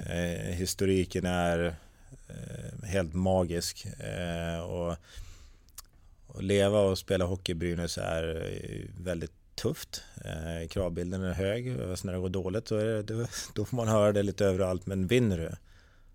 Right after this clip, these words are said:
så får du höra det överallt också. Det är,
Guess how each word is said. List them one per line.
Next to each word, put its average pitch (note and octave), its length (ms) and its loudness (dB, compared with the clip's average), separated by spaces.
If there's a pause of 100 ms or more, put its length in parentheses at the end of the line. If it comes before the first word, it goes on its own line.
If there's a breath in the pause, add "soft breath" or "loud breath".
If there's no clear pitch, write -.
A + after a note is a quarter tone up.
så - 180 -10
får F2+ 140 -2
du E2+ 60 -2
höra E2+ 220 0
det E2+ 80 -2
överallt E2 320 -6
också. - 300 -8 (320)
Det G2+ 120 -2
är, F2 480 2